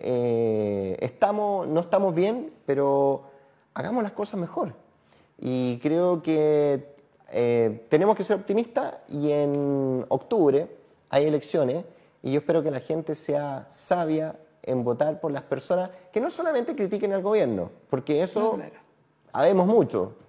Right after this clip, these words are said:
Speaker 2: Sí.
Speaker 1: ¿ya? Eh, la mayoría del país tiene una crítica, pero lo importante es también detectar la gente que tiene propuestas para sacar al país y la región adelante.
Speaker 2: Antes de terminar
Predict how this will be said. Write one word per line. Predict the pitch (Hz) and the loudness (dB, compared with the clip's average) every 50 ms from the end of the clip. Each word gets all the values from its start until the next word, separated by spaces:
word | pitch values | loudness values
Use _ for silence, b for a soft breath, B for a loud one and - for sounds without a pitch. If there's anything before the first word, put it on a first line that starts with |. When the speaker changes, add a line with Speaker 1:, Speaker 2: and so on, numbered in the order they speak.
| - | -18
Speaker 2:
Sí. | - - - | -10 -6 -2
Speaker 1:
¿ya? | 120 123 131 160 175 180 - b b b b b b b b | -2 0 0 0 -2 -4 -8 b b b b b b b b
Eh, | - - 123 120 120 120 120 120 117 120 | -4 -2 0 2 4 4 4 4 4 4
la | 123 | 4
mayoría | 135 139 139 160 185 226 | 4 4 6 6 8 6
del | 214 - | 6 6
país | 214 196 220 240 240 240 | 6 6 6 4 0 0
tiene | - 220 220 208 | 2 4 4 4
una | 170 151 127 | 4 2 2
crítica, | 117 117 98 95 95 95 - - - b b b b b b b b b _ | 0 -2 -2 -2 -4 -6 -8 -10 -12 b b b b b b b b b _
pero | - 135 135 135 139 135 135 131 131 131 131 127 127 | 4 6 6 6 6 6 6 6 6 6 6 6 6
lo | 131 135 | 6 4
importante | 139 127 - 139 - - 170 175 170 - 180 | 2 0 -2 -2 -2 -2 -2 -2 -2 -2 -4
es | 180 - | -4 -2
también | 165 147 147 160 165 | -2 0 0 0 0
detectar | 160 151 165 135 - - - 156 | 0 -2 -2 -4 -4 -2 -2 -2
la | 156 156 | -2 -4
gente | - - 156 156 151 165 | -6 -4 -4 -4 -4 -4
que | 147 143 - | -6 -6 -6
tiene | 139 143 143 135 | -4 -4 -4 -4
propuestas | 127 131 127 - 160 160 160 160 - 180 185 - b b b b b | -4 -6 -4 -2 -4 -4 -4 -4 -8 -8 -8 -10 b b b b b
para | - - 120 | 0 0 0
sacar | 120 - 127 120 131 127 | 0 -2 -2 -2 -2 -2
al | 127 127 123 123 | -2 -2 -4 -4
país | - 123 120 131 143 175 175 - - | -4 -2 -2 0 -2 -2 -4 -8 -10
y | - | -8
la | 123 123 | -6 -6
región | 120 120 117 - 135 127 | -4 -4 -6 -6 -6 -6
adelante. | 113 98 85 - - - - - _ b b b b b b b b _ _ _ _ | -6 -6 -8 -10 -12 -14 -18 -20 _ b b b b b b b b _ _ _ _
Speaker 2:
Antes | - 180 170 - 175 | -10 -10 -8 -6 -6
de | 170 160 | -6 -6
terminar | 156 175 160 165 156 147 135 | -6 -8 -8 -8 -8 -10 -12